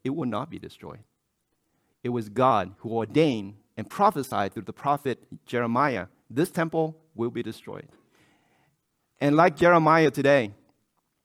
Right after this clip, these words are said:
when the prophecy comes out to tell you what God would do, people will resist.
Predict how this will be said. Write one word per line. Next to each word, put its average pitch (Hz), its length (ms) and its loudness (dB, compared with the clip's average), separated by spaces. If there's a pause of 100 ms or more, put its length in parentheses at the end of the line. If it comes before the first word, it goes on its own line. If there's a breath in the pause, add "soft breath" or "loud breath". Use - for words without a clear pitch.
(220)
when 131 380 2 (140 loud breath)
the 123 80 -4
prophecy 185 560 2
comes 123 320 -4
out 117 460 0
to 120 100 -8
tell 151 240 2
you 139 160 0
what 123 220 0
God 127 200 4
would 123 140 -2
do, 120 280 -4 (180)
people 131 260 -4
will 113 120 -6
resist. 113 520 -8